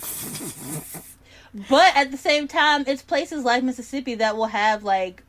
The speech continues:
Speaker 2: white men paying top motherfucking dollar
Speaker 1: Mm-hmm.
Speaker 2: to get
Speaker 1: True.
Speaker 2: beat and stomped on by black women.
Speaker 1: But then later on, when they reveal that he's actually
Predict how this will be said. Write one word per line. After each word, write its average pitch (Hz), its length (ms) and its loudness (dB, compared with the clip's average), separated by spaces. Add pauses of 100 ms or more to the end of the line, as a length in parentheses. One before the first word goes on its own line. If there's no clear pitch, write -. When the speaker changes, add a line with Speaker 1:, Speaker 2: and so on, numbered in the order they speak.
Speaker 2:
white 190 420 -2
men 190 200 -8
paying 185 400 -6
top 202 400 -4
motherfucking 190 560 -8
dollar 170 640 -2
Speaker 1:
Mm-hmm. 226 520 -2
Speaker 2:
to 208 120 -8
get 202 160 -2
Speaker 1:
True. 156 140 -2
Speaker 2:
beat 196 420 -6
and 190 180 -6
stomped 196 420 -4
on 170 520 -2 (340)
by 185 180 2
black 180 400 -2
women. 165 680 -10
Speaker 1:
But 214 600 2
then 247 180 -2
later 220 360 4
on, 226 280 6
when 190 120 0
they 190 140 -2
reveal 175 480 -2
that 165 160 -6
he's 180 240 -8
actually 170 680 -4